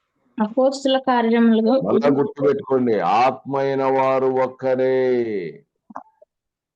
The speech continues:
Speaker 2: ఆ ఒక్కరే ఏడు ఆత్మలుగా మనకి కనబరుచుకుంటున్నాడు.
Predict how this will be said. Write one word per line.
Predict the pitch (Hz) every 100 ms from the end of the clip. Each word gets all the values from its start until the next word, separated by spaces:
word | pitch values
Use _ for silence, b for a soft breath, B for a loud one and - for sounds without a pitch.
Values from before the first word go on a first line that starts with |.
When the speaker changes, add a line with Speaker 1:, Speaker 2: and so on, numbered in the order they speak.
| _ -
Speaker 2:
ఆ | 85 95
ఒక్కరే | 101 104 - 131 135 127
ఏడు | 117 120 131 131 127 135 127
ఆత్మలుగా | 120 123 - 127 123 117 120 120
మనకి | 117 117 110 113
కనబరుచుకుంటున్నాడు. | 110 107 113 113 113 113 101 - 110 101 104 104 104 101 98 113 127 101 73